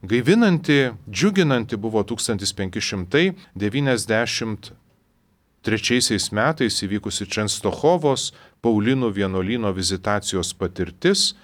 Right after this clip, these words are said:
Jurgis Radvila, įsitikinęs dideliu vienuolių pamaldumu,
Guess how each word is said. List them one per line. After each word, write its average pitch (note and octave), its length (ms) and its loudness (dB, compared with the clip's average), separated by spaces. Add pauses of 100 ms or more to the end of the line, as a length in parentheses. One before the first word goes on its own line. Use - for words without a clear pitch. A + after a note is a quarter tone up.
(340)
Jurgis G#2+ 420 0
Radvila, D3+ 640 2 (180)
įsitikinęs A2+ 800 0
dideliu E3+ 400 2
vienuolių A#2+ 560 2
pamaldumu, G#2 800 0